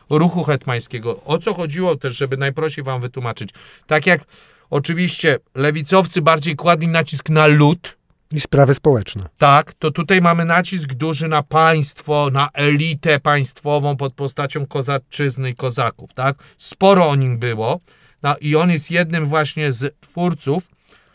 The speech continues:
Speaker 1: obok Doroszenki Koczubeja, i znajdziemy jeszcze dwóch bardzo ciekawe postacie, oprócz oczywiście samego hetmana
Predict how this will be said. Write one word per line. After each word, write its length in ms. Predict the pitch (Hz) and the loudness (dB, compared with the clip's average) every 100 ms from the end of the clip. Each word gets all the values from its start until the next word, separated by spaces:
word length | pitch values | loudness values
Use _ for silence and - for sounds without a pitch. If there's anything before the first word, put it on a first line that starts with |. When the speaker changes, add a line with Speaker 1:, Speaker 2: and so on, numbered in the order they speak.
| _ - | _ -4
Speaker 1:
obok 280 | 139 151 | 2 2
Doroszenki 680 | 127 151 147 143 160 139 147 - | 4 2 2 0 -4 -2 -8 -4
Koczubeja, 600 | 147 135 139 139 170 190 | -4 -4 -4 -2 2 0
i 140 | 151 | 0
znajdziemy 480 | 131 156 143 170 170 | -2 -2 -2 -2 -2
jeszcze 280 | 165 - 160 | -4 -6 -6
dwóch 400 | 139 180 180 - | -2 -2 -2 -6
bardzo 340 | 139 160 151 | 0 0 0
ciekawe 380 | 147 135 147 143 | -6 -4 -4 -4
postacie, 480 | 135 135 - 147 143 | -6 -8 -4 -4 -4
oprócz 220 | 117 - | -6 -10
oczywiście 400 | 127 - 110 - | -10 -10 -8 -6
samego 320 | - 123 123 | -2 -2 -2
hetmana 600 | 131 180 156 233 196 107 | -2 -2 2 4 4 2